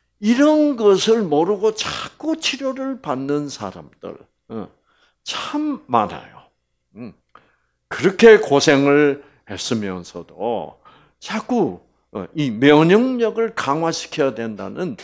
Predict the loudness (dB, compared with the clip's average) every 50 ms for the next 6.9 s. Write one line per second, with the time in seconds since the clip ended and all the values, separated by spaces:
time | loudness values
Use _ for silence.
0 | -20 -20 _ _ -12 -12 -12 -10 -8 -6 -2 -2 -2 -2 -2 0 0 0 0 0
1 | -2 -6 -6 -2 -2 -2 -2 -2 -4 -6 -6 -6 -10 _ _ _ _ _ _ _
2 | _ _ _ _ _ -4 2 4 6 8 8 8 6 6 2 -2 -4 -6 -6 -6
3 | -6 -6 -6 -6 -8 -10 -12 -12 -8 -6 -6 -6 -6 -8 -12 -16 -16 -14 -16 -18
4 | -18 -20 -20 _ _ _ -16 -16 -16 -8 0 2 2 2 2 0 -8 -10 -10 -12
5 | _ _ _ _ _ _ _ _ -10 -10 -10 -10 -8 -6 -6 -6 -6 -8 -14 _
6 | _ _ _ _ _ -14 -14 -14 -14 -16 -18 -20 -20 -20 -20 -20 -20